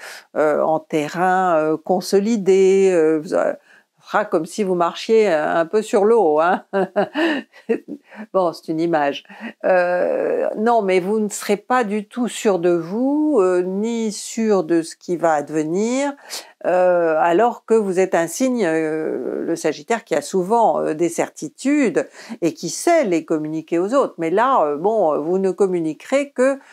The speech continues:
de l'incertitude, du doute. Euh, bon, alors, possiblement, euh, les annonces qui ont été faites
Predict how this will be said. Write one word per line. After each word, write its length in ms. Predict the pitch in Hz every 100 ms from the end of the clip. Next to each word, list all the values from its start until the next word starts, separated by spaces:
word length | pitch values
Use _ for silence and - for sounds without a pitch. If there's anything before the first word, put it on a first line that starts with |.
| - -
de 100 | 165
l'incertitude, 960 | 214 233 226 196 170 - 160 - 269 196
du 160 | 185
doute. 500 | 151 175 226 277 -
Euh, 600 | 240 180 175 175 170 170 - - - -
bon, 260 | 226 190 - -
alors, 220 | 143 135 _ _ _
possiblement, 1200 | - 180 170 - 180 160 160 165 208 240 254 247 -
euh, 840 | 180 175 170 160 165 165 160 123
les 320 | 160 175 170 165
annonces 380 | 165 185 180
qui 160 | - 170
ont 100 | 156
été 320 | 147 143 147
faites 460 | 143 - 214 226